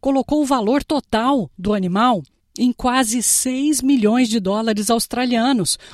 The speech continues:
ou quatro milhões de dólares americanos, mais que o triplo do recordista anterior, uma novilha holandesa em Vermont, que foi vendida em mil novecentos e oitenta e cinco.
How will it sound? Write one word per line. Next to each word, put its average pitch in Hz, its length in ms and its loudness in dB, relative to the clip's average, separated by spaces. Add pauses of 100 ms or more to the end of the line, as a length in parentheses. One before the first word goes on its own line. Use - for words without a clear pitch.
ou 202 160 0
quatro 254 560 -2
milhões 214 520 0
de 208 100 -4
dólares 190 540 -2
americanos, 196 800 -4 (180)
mais 247 380 0
que - 120 -4
o 285 60 0
triplo 233 560 -2
do 240 140 2
recordista 226 720 -2
anterior, 233 520 0 (220)
uma 202 180 -2
novilha 233 600 0
holandesa 220 680 0
em 220 80 -2
Vermont, 214 500 0 (220)
que 185 100 -6
foi 214 200 -2
vendida 214 400 0
em 208 80 0
mil 233 180 4
novecentos 226 380 0
e - 20 2
oitenta 214 260 0
e 170 60 -2
cinco. - 480 -6